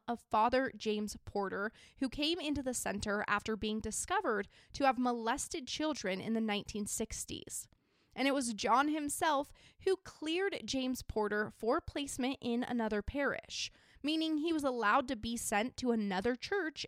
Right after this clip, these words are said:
as a performing priest. So one sexual predator is clearing another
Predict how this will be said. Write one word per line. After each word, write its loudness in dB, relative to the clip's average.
as 2
a -2
performing -4
priest. -8
So 8
one 4
sexual 0
predator -2
is 0
clearing 0
another 4